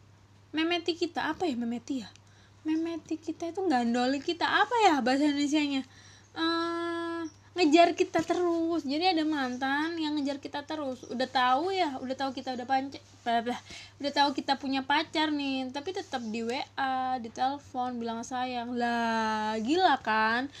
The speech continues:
"Terus lu dari dulu kemana aja mutusin gua?" Kayak gitu kan. Tuh ada tuh kejadian yang kayak gitu banyak, banyak, banyak, banyak. Bilangnya mau serius lah. "Dulu ngapain? Udah gue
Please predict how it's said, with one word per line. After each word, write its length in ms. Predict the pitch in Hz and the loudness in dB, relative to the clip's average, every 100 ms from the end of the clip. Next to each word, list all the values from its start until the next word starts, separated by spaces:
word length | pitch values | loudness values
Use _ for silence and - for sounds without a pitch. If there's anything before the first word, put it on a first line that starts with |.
| - - - | -18 -18 -4
"Terus 240 | 403 440 | -2 0
lu 540 | 339 349 403 453 392 269 | 0 2 4 4 0 -2
dari 160 | 269 | 0
dulu 160 | 262 339 370 | 0 -2 -2
kemana 400 | 320 294 269 320 | -2 -2 -2 -2
aja 400 | 302 320 330 330 | 0 0 2 0
mutusin 480 | 330 311 320 311 | -2 -4 -2 0
gua?" 720 | 302 311 330 320 320 320 311 294 | 2 2 2 0 -2 -2 -2 -2
Kayak 300 | 302 349 349 | 0 0 -2
gitu 100 | 285 | -2
kan. 400 | 277 285 311 320 302 - - - - - | 0 2 0 -4 -10 -18 -20 -20 -18 -6
Tuh 80 | 349 | 0
ada 260 | 381 381 392 | 2 2 -2
tuh 400 | - 349 320 285 | -2 0 2 0
kejadian 460 | 254 277 254 294 302 | 0 -2 -2 -2 -2
yang 40 | |
kayak 180 | 302 277 | -2 -2
gitu 140 | 294 277 | -2 2
banyak, 880 | 262 277 277 277 277 277 302 302 269 | 2 2 -2 -2 -2 0 0 -2 -4
banyak, 320 | 233 233 247 233 | -6 -6 -8 -8
banyak, 300 | 226 233 240 | -8 -10 -8
banyak. 280 | 226 226 240 | -8 -8 -6
Bilangnya 560 | 233 233 240 262 294 269 | -4 -2 -2 -2 -4 -4
mau 160 | 233 | -4
serius 560 | 262 254 226 233 226 226 | -6 -6 -4 -2 -4 -2
lah. 320 | 240 226 220 214 | -2 0 -2 -4
"Dulu 240 | 233 294 320 | -2 0 0
ngapain? 500 | 277 240 262 330 311 | 0 2 2 2 0
Udah 160 | 269 | 0
gue 320 | 247 214 247 | 0 0 0